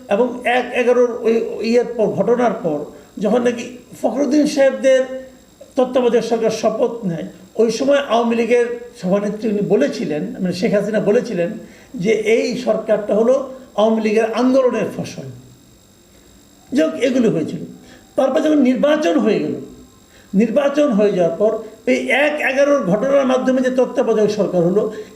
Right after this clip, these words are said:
এটাকে দেখলাম আওয়ামী লীগও সমালোচনা করে, বিএনপিও সমালোচনা করে, দুইজনেই সমালোচনা করে। আবার আওয়ামী লীগ ওই সরকারে যারা নাকি এই, এই আর্মিতে যারা এই সমস্ত কাজগুলি করেছিল, তাদেরকে নানা জায়গায় ভালো ভালো পোস্টিংও দিয়েছিল।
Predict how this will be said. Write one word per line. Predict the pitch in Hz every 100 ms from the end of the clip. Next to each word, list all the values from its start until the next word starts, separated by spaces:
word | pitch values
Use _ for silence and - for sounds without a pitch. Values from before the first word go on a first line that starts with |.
| -
এটাকে | 254 285 311 302
দেখলাম | 240 202 202 196 175 - - -
আওয়ামী | 226 269 285
লীগও | 294 -
সমালোচনা | - 285 320 302 311 311
করে, | 302 269 - - - -
বিএনপিও | 185 233 294 269 233 185
সমালোচনা | 196 165 147 151
করে, | 151 165 196 - - _ _ _ _ - - - -
দুইজনেই | 277 302 285 240
সমালোচনা | - 214 175 170 151
করে। | 139 131 - - - -
আবার | 208 269
আওয়ামী | 294 247 294 302 302
লীগ | 277 - - - - -
ওই | 262 302
সরকারে | - 285 294 285
যারা | 254 277
নাকি | 269 240 262 262 - - - - - -
এই, | 226 247
এই | 240 240 -
আর্মিতে | 220 247 285 269
যারা | 254
এই | 247
সমস্ত | 254 254 254
কাজগুলি | 254 220 233
করেছিল, | - 269 277 226 175
তাদেরকে | 240 247 262
নানা | 254 254 254
জায়গায় | 247 240
ভালো | 190 247
ভালো | 247
পোস্টিংও | - 240 - 269 214
দিয়েছিল। | 165 139 175